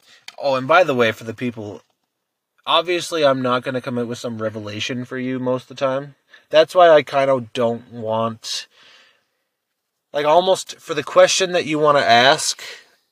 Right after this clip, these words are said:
I, I almost would love to maybe read the cards first and kinda give it, like, a gist of them and not any specifics, because I know you so well that I could just come up with bullshit.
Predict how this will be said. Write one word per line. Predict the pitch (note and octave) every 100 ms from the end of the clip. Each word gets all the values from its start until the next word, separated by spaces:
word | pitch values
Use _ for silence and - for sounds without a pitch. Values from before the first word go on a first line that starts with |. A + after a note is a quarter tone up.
| _ _ _ -
I, | C3 C3 - _
I | G#2 A#2+ B2+
almost | - G2+ C3+ D3 D3 - - - _ _ _ _ _ _ _ _
would | C3+ A#2
love | A#2 A#2+ B2+ B2+
to | C#3
maybe | A#2 A#2+ A#2 A2+
read | G2+ A2 A#2 A#2
the |
cards | A#2 B2+ A#2 A2+
first | - - A2 D3 - - - _ _ _ _ _ _ _ _ _ _ _ _ _ _ _
and | A2 B2
kinda | B2 B2 A#2+
give | B2 A#2
it, | A#2
like, | G#2+ G#2+
a | G2+ G2
gist | G2+ B2+ B2+ -
of | C#3+
them | C3+
and | A#2
not | A2+ A#2
any | B2
specifics, | A#2 A#2 - B2 D#3 -
because | B2+ B2 A#2 A2 A2 - _ _ _ _ _
I | B2+ B2+
know | B2 A2
you | A#2 B2 C3
so | D3+ C#3
well | C3 C3 C#3
that | B2+ A2+
I | A2
could | A#2+
just | A2+ A2
come | - A2
up | A2 A2
with | G2+
bullshit. | - G#2+ A2 C3+ C3+